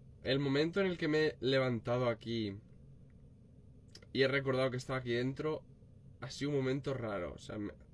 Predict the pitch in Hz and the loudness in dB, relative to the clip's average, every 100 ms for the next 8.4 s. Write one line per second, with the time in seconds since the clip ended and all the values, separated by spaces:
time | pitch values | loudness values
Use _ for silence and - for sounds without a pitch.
0 | - - 95 110 127 135 123 123 127 120 | -16 -10 -6 -4 0 0 0 -2 -4 -2
1 | 110 120 117 113 117 120 147 - - - | 0 0 0 0 0 0 -4 -10 -20 -20
2 | - - - - - - - - - - | -20 -20 -20 -20 -20 -20 -20 -20 -20 -20
3 | - - 113 117 131 127 123 - 131 123 | -20 -6 0 2 2 2 -2 -4 -2 -2
4 | 98 104 98 - 110 123 - - - - | 0 -2 -2 -4 -6 -8 -14 -20 -20 -20
5 | - - - - - 69 107 120 120 - | -20 -20 -20 -20 -12 -6 -2 0 -2 -2
6 | 127 131 - 135 135 123 110 101 98 113 | -4 -2 -2 -2 -2 0 0 0 -2 -4
7 | 104 113 123 123 113 117 110 107 98 117 | -4 -2 0 0 -2 -4 -4 -4 -2 -4
8 | 127 135 143 | -2 -4 -6